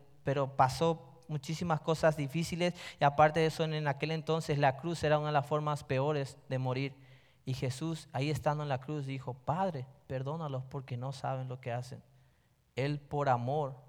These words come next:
los perdonó. Y aún así, algo que siempre lo, lo pienso es que les decían, "Si tú eres el Hijo de Dios, bájate de la cruz".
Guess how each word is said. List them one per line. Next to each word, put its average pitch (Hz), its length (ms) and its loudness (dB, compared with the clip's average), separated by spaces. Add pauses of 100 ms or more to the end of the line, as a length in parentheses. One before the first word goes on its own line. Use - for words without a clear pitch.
(240)
los 120 160 -8
perdonó. 123 500 -6 (760)
Y 120 80 0
aún 160 240 6
así, 175 420 0
algo 151 240 0
que 151 140 -6
siempre 156 420 0
lo, 143 160 2
lo 135 160 -2
pienso 147 300 0
es 143 160 0
que 143 280 0 (260)
les 143 120 2
decían, 151 380 4
"Si 147 140 -4
tú 160 120 -2
eres 185 220 2
el 185 80 2
Hijo 185 220 0
de 165 120 6
Dios, 165 340 2
bájate 156 480 6
de 156 120 4
la 135 160 4
cruz". 127 340 -4